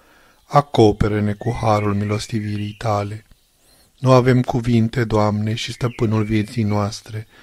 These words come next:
să-ți mulțumim după cuvință pentru marele dar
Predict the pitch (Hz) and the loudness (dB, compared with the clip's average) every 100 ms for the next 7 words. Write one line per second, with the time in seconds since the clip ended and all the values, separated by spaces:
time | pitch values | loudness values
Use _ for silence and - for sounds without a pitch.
0 | - - - _ - 151 147 151 147 135 | -20 -20 -20 _ 0 4 4 6 4 4
1 | - 127 113 107 107 107 110 110 107 107 | 4 4 4 2 0 -2 -2 -2 -2 0
2 | 104 104 117 110 107 117 104 110 107 107 | 0 -2 -4 -2 -2 0 0 0 -2 -4
3 | 104 107 107 | -2 0 0